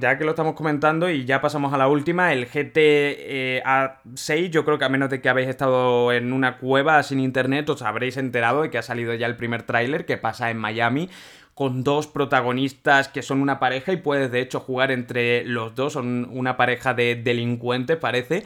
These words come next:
Y bueno, pues el juego de todas maneras no va a llegar hasta dos mil veinticinco. Yo estaba flipando y digo, "Mira, la excusa perfecta para comprarme la Play", que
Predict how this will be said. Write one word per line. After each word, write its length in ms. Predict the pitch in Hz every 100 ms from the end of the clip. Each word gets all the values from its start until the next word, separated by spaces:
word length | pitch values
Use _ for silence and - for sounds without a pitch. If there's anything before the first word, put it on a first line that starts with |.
| - - - - -
Y 540 | 170 165 156 151 147
bueno, 180 | 139 117
pues 540 | 120 120 117 113 -
el 340 | 120 117 123 123
juego 220 | 120 135
de 60 | 135
todas 120 | 143
maneras 220 | 139 135
no 80 | 135
va 80 | 131
a 20 |
llegar 200 | 127 127
hasta 180 | 131 143
dos 100 | 127
mil 160 | 127
veinticinco. 460 | 131 131 123 117 113
Yo 80 | 113
estaba 200 | 135 123
flipando 380 | 139 135 131
y 20 | 131
digo, 100 | 117
"Mira, 260 | 123 110 -
la 160 | 123 120
excusa 340 | 120 147 147
perfecta 440 | 143 131 143 160 160
para 140 | 139
comprarme 480 | 127 123 127 139 143
la 180 | 131 123
Play", 240 | 131 160
que 300 | 170 131 120